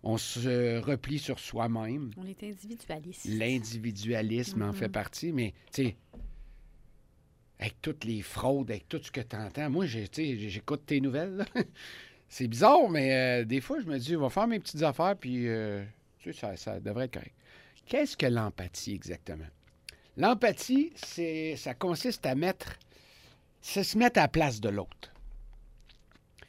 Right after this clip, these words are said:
Speaker 1: C'est quelqu'un qui va te raconter quelque chose, puis que tu vas l'écouter pour vrai, sans être d'accord à cent pour cent avec lui, ou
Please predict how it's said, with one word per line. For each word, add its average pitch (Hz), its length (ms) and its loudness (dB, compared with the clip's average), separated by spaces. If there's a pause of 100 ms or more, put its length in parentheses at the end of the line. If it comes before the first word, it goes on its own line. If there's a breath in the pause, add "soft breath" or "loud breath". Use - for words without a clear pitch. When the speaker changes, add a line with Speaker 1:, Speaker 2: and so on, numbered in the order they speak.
(180 loud breath)
Speaker 1:
C'est - 180 2
quelqu'un 202 380 6
qui 175 100 0
va 139 140 4
te - 80 -6
raconter 143 420 2
quelque 131 300 0
chose, 120 500 -2 (300 soft breath)
puis 123 140 0
que - 100 -12
tu 117 80 -6
vas 131 100 4
l'écouter 135 480 4
pour 131 300 -4
vrai, 117 400 2 (1040 soft breath)
sans - 520 4
être 165 200 6
d'accord 123 560 6 (180)
à 113 120 0
cent 135 180 0
pour - 160 -6
cent - 160 0
avec 98 280 -2
lui, - 280 -12 (320)
ou 175 380 2